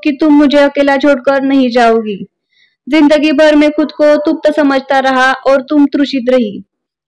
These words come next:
आज मैं तृषित हूँ, तुम तृप्त दिखाई दे रही हो।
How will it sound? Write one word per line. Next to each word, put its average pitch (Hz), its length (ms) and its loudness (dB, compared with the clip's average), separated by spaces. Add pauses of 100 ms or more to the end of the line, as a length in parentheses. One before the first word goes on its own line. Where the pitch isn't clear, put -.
(160)
आज 285 220 -2
मैं 294 160 0
तृषित 302 400 -2
हूँ, 285 320 0
तुम 285 160 0
तृप्त 285 380 -6
दिखाई 262 360 -2
दे 254 220 2
रही 247 200 2
हो। 220 360 -6